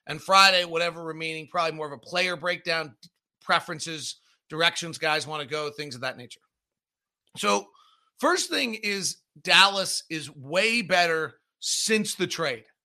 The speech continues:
That's the most important thing. They were thirty-three and twenty-three on February tenth when they traded Kristaps Porzingis, their seven-foot-three Latvian center that everyone loves so much, and it's actually just not good. He's a horrendous isolation defender. He's a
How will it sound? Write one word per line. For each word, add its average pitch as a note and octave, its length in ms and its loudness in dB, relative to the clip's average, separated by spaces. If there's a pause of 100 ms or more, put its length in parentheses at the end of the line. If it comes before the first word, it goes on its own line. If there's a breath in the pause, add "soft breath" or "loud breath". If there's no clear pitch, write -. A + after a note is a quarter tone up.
(640)
That's F#3 320 2
the G3 300 -2
most F#3 300 -4
important D3+ 340 -8
thing. B2+ 120 -14
They D#3+ 120 -2
were D#3+ 140 -4
thirty-three A3 680 0
and F#3+ 100 -6
twenty-three F#3+ 580 -6
on D#3+ 140 -4
February F3 400 -4
tenth D#3+ 320 -8
when D#3 80 -14
they D3 120 -6
traded G3+ 500 -6
Kristaps F#3+ 460 -4 (120)
Porzingis, D3+ 420 -8
their C3+ 140 -8
seven-foot-three D#3+ 1000 -8
Latvian D3+ 560 0 (360 soft breath)
center F#3+ 280 0
that E3+ 80 4
everyone G3+ 240 2
loves G3 240 4
so F#3 100 -2
much, E3 200 -2
and D#3 60 -8
it's D#3 120 -2
actually A3 280 2
just F3 180 -6
not G3 160 0
good. E3+ 200 0 (800 soft breath)
He's E3+ 180 -4
a E3+ 100 2
horrendous E3+ 600 2
isolation F#3 600 0
defender. D#3 480 -6
He's D#3+ 200 -8
a C#3+ 140 -6